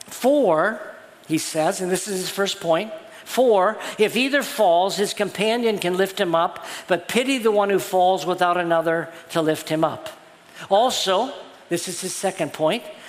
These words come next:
"If two lie down together, they can keep warm,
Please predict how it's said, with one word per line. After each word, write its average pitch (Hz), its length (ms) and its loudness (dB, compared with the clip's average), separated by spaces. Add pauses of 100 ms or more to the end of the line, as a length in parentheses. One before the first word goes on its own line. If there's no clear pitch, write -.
(200)
"If 190 180 0
two 262 260 0
lie 254 280 2
down 240 280 0
together, 185 440 0
they 185 140 2
can 170 180 -8
keep 190 260 -2
warm, 170 560 2